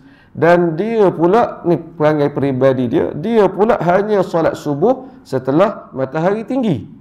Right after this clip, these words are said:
Oh, dahsyat, tuan-tuan. Aduan seorang isteri, eh, tentang suami dia. Tiga perkara. Solat, suami isteri pa-, solat, dia pukul.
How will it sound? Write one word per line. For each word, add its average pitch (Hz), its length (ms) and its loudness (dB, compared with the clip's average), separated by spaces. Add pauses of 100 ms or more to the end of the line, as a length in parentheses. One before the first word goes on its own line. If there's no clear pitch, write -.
(1000)
Oh, 101 220 -6
dahsyat, 104 340 0
tuan-tuan. 175 560 0 (240)
Aduan 131 640 2
seorang 123 320 -6
isteri, 180 560 -8 (380)
eh, 143 500 -6
tentang 143 720 -2
suami 135 560 0
dia. 110 160 -4 (240)
Tiga 139 320 0
perkara. 107 560 -4 (400)
Solat, 147 800 -2 (560)
suami 131 240 -2
isteri 143 240 -4
pa-, 143 160 -8
solat, 175 400 -6
dia 131 80 -2
pukul. 110 480 -6